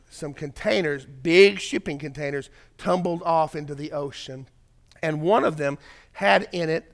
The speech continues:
some toys called Friendly Floaties. And these Friendly Floaties were little rubber duckies. And I think also there was a turtle and a frog. There were some other things, but mainly, uh, they're the size of little rubber duckies, like a little bath toy that floats.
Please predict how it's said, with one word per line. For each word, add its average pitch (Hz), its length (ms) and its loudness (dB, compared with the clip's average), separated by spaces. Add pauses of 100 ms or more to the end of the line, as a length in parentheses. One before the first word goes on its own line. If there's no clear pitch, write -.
some 156 340 -10 (100)
toys 160 400 -2
called 143 280 -2
Friendly 226 840 -4 (200)
Floaties. 139 880 -4 (600)
And 170 140 -10
these 220 180 0
Friendly 233 480 2
Floaties 170 680 -2
were 156 140 -10
little 185 320 -4
rubber 208 300 0
duckies. 156 680 -8 (140)
And 151 120 -6
I 185 80 0
think 202 200 -2
also 180 300 4
there 165 140 -2
was 156 140 -6
a 160 40 -4
turtle 151 560 -4
and 131 160 -4 (380)
a 127 80 -10
frog. 147 640 2
There 165 120 2
were 180 60 -2
some 170 160 -6
other 156 220 0
things, 147 380 -8
but 143 180 -4 (400)
mainly, 202 760 4
uh, 156 380 0 (140)
they're 160 180 0
the 151 120 -6
size 202 360 4
of 170 80 -6
little 175 160 0
rubber 175 220 2
duckies, 151 320 -2
like 151 160 -6
a 147 80 -6
little 151 180 -6
bath 139 400 -4
toy 127 220 -12
that 131 160 -14
floats. 139 480 -10